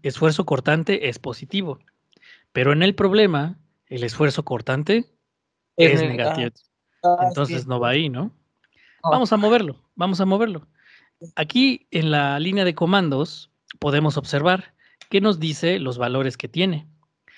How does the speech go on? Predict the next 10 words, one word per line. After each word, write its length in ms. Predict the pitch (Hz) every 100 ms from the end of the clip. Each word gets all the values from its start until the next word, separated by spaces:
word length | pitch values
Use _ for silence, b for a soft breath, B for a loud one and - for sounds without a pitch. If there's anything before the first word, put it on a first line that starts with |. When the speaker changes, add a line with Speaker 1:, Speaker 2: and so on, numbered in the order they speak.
| b b
Speaker 1:
Entonces 400 | - 202 214 -
podemos 420 | 180 196 226 208
editarlos 500 | 196 180 185 170 147
desde 240 | 139 139
aquí. 320 | 139 214 226 _ _ _ _ _ b b b
En 160 | - 156
X 500 | 226 233 156 180 - _
tienen 300 | 151 156 151
que 120 | 127
ser 320 | - 135 117